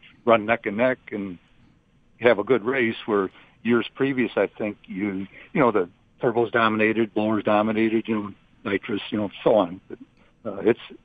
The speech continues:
really close racing. I mean, every round, like Ricky went, Smith went, you know, five eighty every single round. You know, he was, he was the guy to beat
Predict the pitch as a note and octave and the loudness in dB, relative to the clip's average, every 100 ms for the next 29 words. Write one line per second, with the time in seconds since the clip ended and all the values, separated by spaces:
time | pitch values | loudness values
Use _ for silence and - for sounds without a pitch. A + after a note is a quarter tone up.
0 | _ A2+ A#2+ A#2+ - A2+ A2 - G2+ A2+ | _ 0 2 2 0 0 0 0 -2 -2
1 | G2 E2+ F#2+ F#2+ F2 E2 _ _ _ _ | -6 -4 -2 -2 -6 -8 _ _ _ _
2 | - _ - A2+ A2 G2+ A#2 A2 G2+ F#2+ | -20 _ -2 4 4 6 4 4 0 -4
3 | - G2+ - F#2 F2+ G2 _ _ - G#2 | -2 -6 -4 -4 -4 -4 _ _ -12 -4
4 | G#2+ - F2+ E2+ _ _ _ _ _ - | -4 -4 -8 -8 _ _ _ _ _ -6
5 | F2 E2+ A2+ F#2 F#2+ G#2+ G2 F2 F#2 F#2+ | -6 2 4 4 4 2 4 2 2 -2
6 | - G#2+ F2+ F2+ G#2+ G2+ E2+ F#2 G2 F#2+ | -4 -4 -2 0 2 2 -2 -4 -6 -8
7 | G2 F#2 - - - _ _ G#2 G2+ G2 | -14 -14 -16 -20 -20 _ _ 0 2 2
8 | G2 G2 F2 A2+ F#2+ | 2 2 0 -2 -2